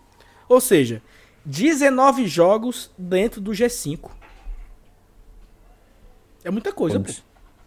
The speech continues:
Speaker 2: Nunca
Speaker 1: Né?
Speaker 2: estivemos
Speaker 1: Não
Speaker 2: fora
Speaker 1: é?
Speaker 2: da li-, da, da Libertadores. Nunca estivemos fora da Libertadores.
Speaker 1: Nunca tivemos fora da zona. Nunca, nunca, nunca fomos nem sexto. Que o
Speaker 2: Uhum.
Speaker 1: sexto também daria a vaga, né? E aí aqui, por último,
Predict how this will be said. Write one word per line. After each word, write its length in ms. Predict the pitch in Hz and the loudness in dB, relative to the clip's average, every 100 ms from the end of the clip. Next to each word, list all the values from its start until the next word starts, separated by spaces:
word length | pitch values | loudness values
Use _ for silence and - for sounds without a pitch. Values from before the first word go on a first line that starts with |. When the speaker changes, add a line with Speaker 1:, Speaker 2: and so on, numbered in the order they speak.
| _ - - - - - - - _ - | _ -20 -20 -20 -20 -20 -20 -20 _ -10
Speaker 2:
Nunca 160 | - 147 | -2 0
Speaker 1:
Né? 40 | 160 | 2
Speaker 2:
estivemos 260 | 151 151 | 4 4
Speaker 1:
Não 40 | 165 | 6
Speaker 2:
fora 120 | 143 | 8
Speaker 1:
é? 40 | |
Speaker 2:
da 80 | 139 | 8
li-, 160 | 139 - | 6 6
da, 120 | 131 | 6
da 120 | 120 | 8
Libertadores. 600 | 123 127 - 123 110 101 | 8 8 8 8 8 6
Nunca 140 | 120 | 2
estivemos 260 | 117 123 120 | 0 -2 0
fora 140 | 123 | 2
da 60 | 117 | 2
Libertadores. 340 | 117 120 - | 4 4 6
Speaker 1:
Nunca 140 | - - | 4 4
tivemos 380 | 277 240 247 - | 2 0 0 -2
fora 280 | 185 175 | 0 0
da 140 | 196 202 | 2 -2
zona. 320 | 165 147 165 | 0 -2 -2
Nunca, 260 | 156 208 247 202 | -4 -4 -4 -4
nunca, 360 | 180 190 247 175 | -4 -4 -4 -6
nunca 220 | 240 247 | -6 -4
fomos 180 | 240 214 | -4 -2
nem 100 | 277 | -4
sexto. 500 | - 170 190 - - _ | -4 -6 -6 -12 -20 _
Que 200 | - 180 | -8 0
o 80 | 175 117 | 0 2
Speaker 2:
Uhum. 80 | 107 | -2
Speaker 1:
sexto 360 | 98 107 220 - | -2 2 2 2
também 300 | 180 156 220 | -4 -2 -4
daria 420 | 170 170 170 214 | 0 0 2 0
a 20 | |
vaga, 360 | 131 139 139 127 | 0 -2 -4 -6
né? 140 | 127 - _ _ _ _ _ _ _ - _ _ _ _ | -10 -14 _ _ _ _ _ _ _ -20 _ _ _ _
E 180 | - 143 | -8 0
aí 200 | 160 180 | 0 2
aqui, 320 | 196 - 190 | 0 -2 -8
por 260 | 196 - 214 | -8 -6 -4
último, 560 | 202 220 - 220 220 | -4 -6 -6 -6 -6